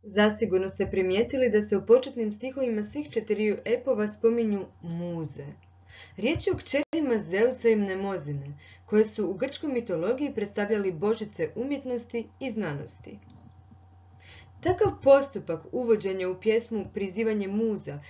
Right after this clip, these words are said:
koje će pomoći pripovjedaču opjevati željenu temu,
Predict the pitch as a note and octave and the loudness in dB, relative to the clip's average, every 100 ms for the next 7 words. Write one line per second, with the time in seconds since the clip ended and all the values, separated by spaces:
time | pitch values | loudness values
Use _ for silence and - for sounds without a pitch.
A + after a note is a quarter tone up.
0 | - - A3+ A3 A3 - F4 F4 C4+ A3+ | -20 0 0 2 -2 -2 -6 -4 -4 -6
1 | G#3+ G#3+ G#3 F#3+ F#3+ B3 C#4 A#3 G#3+ - | -4 -2 0 2 2 -2 0 -2 -2 -4
2 | C#4 B3 G3 G3 G3 E3+ G3 F#3 E3+ D#3 | -2 -2 -2 -6 -8 -6 -4 -4 -8 -2
3 | A#3 C#4 C4+ | -2 0 -4